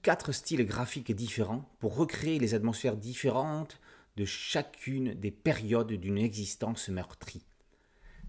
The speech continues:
Ici, dans ce tome un, avec un trait crayonné, rond, avec comme couleur seule quelques touches de rose, on est encore dans l'insouciance de l'enfance et la concentration dans les études.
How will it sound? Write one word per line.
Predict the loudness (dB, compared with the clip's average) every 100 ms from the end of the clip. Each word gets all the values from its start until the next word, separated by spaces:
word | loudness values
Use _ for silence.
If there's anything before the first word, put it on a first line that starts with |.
| -10 -6
Ici, | 0 0 0 -4 -12 _ _ _ _ _ _
dans | -12
ce | -6
tome | -2 0 2
un, | 0 0 -2 -8
avec | -6 -2
un | -2
trait | -2 -6
crayonné, | -8 -2 2 4 4 2 -6
rond, | -10 0 4 4 2 -10 _ _ -4
avec | 0
comme | 2 2
couleur | 4 4 4
seule | 2 4 6 6 4 -4 _ -2
quelques | 0 0
touches | -2 2
de | 4
rose, | 6 4 2 -2 -8 -8 0
on |
est | 2 4
encore | 2 2
dans | 4 6
l'insouciance | 4 2 -4 -10 -8 -6 -4 -4 -2 8 8 8 0
de | 0
l'enfance | 2 0 -2 -6 -6 -8 -16 -20 -20 -8
et | 0
la | 0
concentration | 0 0 2 2 0 0 -2 -4 0 0
dans | 2
les | 0 -2
études. | -6 -10 -12